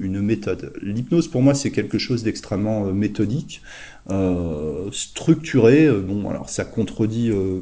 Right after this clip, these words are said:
pas mal de discussions que j'ai, j'ai vues passer ces temps-ci, euh, mais qui sont intéressantes, hein.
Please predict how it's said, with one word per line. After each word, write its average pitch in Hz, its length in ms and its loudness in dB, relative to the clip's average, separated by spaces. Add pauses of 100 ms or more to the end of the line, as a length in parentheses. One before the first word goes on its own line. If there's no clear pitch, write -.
pas 120 80 2
mal 135 180 6
de 123 80 2
discussions 120 540 -2
que - 60 -8
j'ai, 104 420 -2 (340)
j'ai 117 160 4
vues 131 160 2
passer 135 320 4
ces 131 200 2
temps-ci, 139 520 0
euh, 104 160 2 (880)
mais 127 220 6
qui 139 140 -2
sont 165 180 0
intéressantes, 135 560 0
hein. 107 100 -4